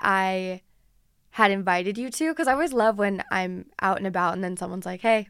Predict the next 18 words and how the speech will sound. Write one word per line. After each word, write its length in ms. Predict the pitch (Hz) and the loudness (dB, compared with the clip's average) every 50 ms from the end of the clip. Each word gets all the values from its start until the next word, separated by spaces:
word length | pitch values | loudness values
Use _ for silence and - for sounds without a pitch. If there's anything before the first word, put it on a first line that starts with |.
| _ - | _ -8
by 120 | - 190 190 | -6 -4 -2
the 80 | 202 | -2
way, 240 | 196 190 180 185 - _ _ - - | -2 -2 -4 -4 -8 _ _ -10 -6
love 360 | 196 202 202 196 190 180 185 | -4 -2 0 0 -2 -2 -4
the 80 | 185 185 | -6 -2
pod," 400 | - 185 - 202 202 196 - - | -2 -2 -2 -2 -4 -8 -8 -8
something 400 | - - 196 202 196 208 202 190 | -6 -4 -4 -4 -4 -4 -4 -4
along 220 | 190 190 185 190 | -4 -4 -4 -4
the 60 | 185 | -6
lines 220 | 180 170 175 180 - | -6 -6 -6 -8 -8
of 100 | 170 170 | -8 -4
that. 340 | 175 175 180 180 220 - - - - - - - - - - - - - - - - - - - - - - - | -4 -2 0 0 -2 -2 -4 -6 -6 -6 -6 -8 -8 -10 -14 -16 -16 -16 -16 -16 -16 -18 -16 -16 -16 -14 -4 -2
But 160 | 226 226 233 | -2 0 4
this 240 | 233 240 233 - 254 | 4 4 4 2 0
was 240 | 262 247 240 - 240 - _ - | -2 -2 -2 -4 -8 -16 _ -4
an 100 | 220 220 | -2 -2
event 400 | 214 196 202 190 196 190 - - | -2 0 2 2 2 0 -2 -4
where 500 | 202 202 190 185 185 185 180 180 185 | -4 -4 -2 -2 -2 -2 -2 -4 -8